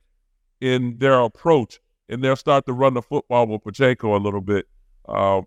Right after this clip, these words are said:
on the offensive end. But my number two team is the Baltimore Ravens, and I'm so glad that you talked about that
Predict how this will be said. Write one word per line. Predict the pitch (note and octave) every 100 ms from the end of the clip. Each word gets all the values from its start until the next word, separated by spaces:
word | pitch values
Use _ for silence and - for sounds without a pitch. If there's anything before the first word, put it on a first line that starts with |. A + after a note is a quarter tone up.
| -
on | B2 A#2
the | A2
offensive | A2+ A#2 G#2 - G2
end. | G2+ F#2+
But | A2+
my | C3+
number | D#3 F3+ F#3 E3
two | - F#3
team | E3+ E3+ D3 C#3
is | D3+
the | C3+
Baltimore | A2 A#2+ A#2+ A#2+ A2+
Ravens, | G#2+ A2+ G#2+ G2+
and | A2+
I'm |
so | A#2 C#3+ C#3+
glad | C3 B2+ B2+
that | A2+
you | A#2 A2 _ _ _
talked | - D3+ -
about | C3+ B2 B2
that | B2+ A#2